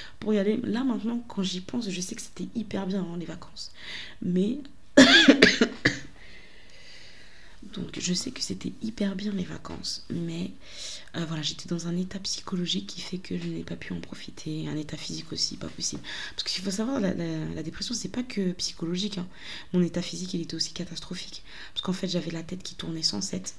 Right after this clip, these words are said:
sans cesse. Donc, c'est comme si vous avez tourné, le tournis toute la journée, en fait. Vous voyez tout en mouvement.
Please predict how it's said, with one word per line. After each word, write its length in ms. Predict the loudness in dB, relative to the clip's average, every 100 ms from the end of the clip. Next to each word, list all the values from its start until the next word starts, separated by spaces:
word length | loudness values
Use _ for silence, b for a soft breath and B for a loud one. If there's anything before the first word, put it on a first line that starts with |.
| -2
sans 180 | 0 0
cesse. 340 | 0 -2 -2
Donc, 120 | -2
c'est 80 | -4
comme 140 | 0 2
si 60 |
vous 120 | 2
avez 140 | 0 0
tourné, 380 | -2 2 2 2
le 160 | 0 -4
tournis 340 | -2 0 0
toute 160 | -2 -6
la 80 | -6
journée, 240 | -4 -4
en 40 |
fait. 160 | -6 -8 -12 B B B B -10
Vous 200 | -8 -2
voyez 220 | -2 -2
tout 180 | -4 0
en 40 |
mouvement. 460 | 0 0 -6 -4